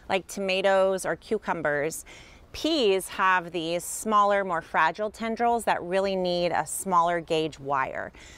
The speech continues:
So no biggie, all we're gonna do is provide that for them by putting these little, um, trellis, kinda extra wires along the bottom of the trellis so that the tendrils will sense the wire sooner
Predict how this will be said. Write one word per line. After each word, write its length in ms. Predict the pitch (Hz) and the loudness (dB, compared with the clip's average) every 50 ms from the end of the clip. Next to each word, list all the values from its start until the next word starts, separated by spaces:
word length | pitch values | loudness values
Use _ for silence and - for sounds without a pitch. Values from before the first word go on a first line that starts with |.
| - - - | -20 -20 -18
So 480 | - - - 233 208 202 190 190 175 - | -12 -4 0 2 4 4 4 4 2 0
no 260 | 196 214 220 240 277 277 | -4 -2 0 0 0 2
biggie, 420 | 262 233 208 190 208 214 220 226 | 2 2 2 4 4 4 4 4
all 200 | - 170 190 185 | 4 4 4 2
we're 80 | 208 196 | 0 -2
gonna 180 | 208 202 202 | -2 -2 -4
do 320 | 190 - 185 185 190 190 151 | -2 -2 0 2 2 2 2
is 220 | 123 180 165 - | 2 0 -2 -4
provide 600 | - - - 202 175 156 185 180 196 233 285 262 | -8 -6 -4 -4 -2 2 2 2 4 2 2 2
that 220 | 208 185 165 - - | 2 2 2 2 0
for 160 | - 190 185 | -4 -4 -2
them 380 | 170 170 165 165 160 160 160 - - - | 0 0 0 0 0 -2 -4 -4 -4 0
by 200 | 175 160 156 160 | 0 2 0 0
putting 360 | - - 185 185 185 185 175 | -4 -8 -10 -8 -6 -6 -6
these 220 | 170 165 160 - | -6 -6 -8 -8
little, 580 | 165 160 165 175 175 180 180 180 185 185 190 - - - - - - - - - | -6 -4 -2 0 2 4 4 4 4 4 2 0 -6 -20 -20 -20 -20 -20 -6 0
um, 480 | 180 185 180 170 170 160 160 160 160 - - | 2 4 4 4 2 0 -2 -6 -8 -10 -8
trellis, 560 | - - 196 190 175 180 180 - - - - - - | -2 0 2 2 2 0 -2 -4 -6 -10 -12 -12 -6
kinda 280 | - 208 196 175 - | -4 -2 -2 -2 -2
extra 500 | - 185 - - - - - 190 180 175 165 | -4 -6 -6 -8 -10 -4 0 0 2 2 2
wires 640 | 160 170 185 185 175 165 156 151 151 165 165 - - - | 2 4 4 4 4 4 2 2 0 -2 -4 -6 -4 -2
along 500 | 180 175 165 165 175 175 175 180 175 165 | -2 -2 -2 0 2 2 2 2 0 -2
the 60 | 165 | -4
bottom 360 | - 175 175 196 220 214 196 | -2 0 2 2 2 0 -2
of 80 | 180 175 | -6 -6
the 100 | 165 151 | -6 -8
trellis 640 | - - - 143 139 143 143 135 131 - - - - - - - - - - | -8 -6 -4 -2 -2 0 0 -2 -2 -2 -6 -10 -14 -16 -20 -20 -20 -20 -18
so 220 | - - 240 240 | -6 0 0 2
that 160 | 220 240 226 - | 2 2 0 0
the 100 | 220 208 | 0 -2
tendrils 520 | - - 208 196 196 185 185 185 185 - | -2 -2 -2 -2 0 2 2 2 2 2
will 140 | 170 165 175 | 0 -2 -2
sense 640 | - - - - 202 180 180 196 254 - - - - - | -2 -4 -4 -2 0 0 0 0 -2 -4 -6 -8 -10 -4
the 140 | 185 196 185 | -2 0 2
wire 380 | 180 185 180 180 175 170 175 | 4 4 4 4 4 2 0
sooner 560 | - - - - 196 196 202 233 262 302 370 | -2 -6 -8 -6 -4 -2 -2 0 0 0 -2